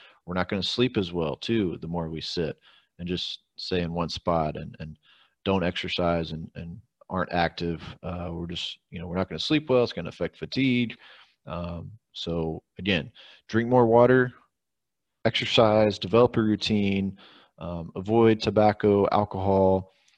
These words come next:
sleep seven to eight hours, focus on what I told you, develop a more circadian rhythm where you have a more consistent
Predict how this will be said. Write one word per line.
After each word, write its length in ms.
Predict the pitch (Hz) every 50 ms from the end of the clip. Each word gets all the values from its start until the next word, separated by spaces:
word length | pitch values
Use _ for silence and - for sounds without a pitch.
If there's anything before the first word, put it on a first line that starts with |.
| _ _
sleep 340 | - - - - 113 113 -
seven 260 | - - 110 107 107
to 60 | 101 71
eight 200 | 85 107 101 104
hours, 420 | 104 101 101 101 101 101 98 -
focus 400 | - - 113 104 - - - -
on 100 | 110 107
what 120 | 104 101
I 60 | 101 98
told 340 | - - 107 107 101 95
you, 180 | 95 101 98 98
develop 420 | 92 95 87 90 107 107 101 -
a 40 | 104
more 180 | 98 101 101 98
circadian 640 | - - - 90 - - - 110 104 104 104 101 95
rhythm 540 | 92 101 107 104 98 104 101 101 101 98
where 120 | 95 92 92
you 100 | 90 92
have 180 | 95 98 95
a 60 | 92 92
more 160 | 95 95 95
consistent 640 | - - 92 - - - 101 98 - - 101 - -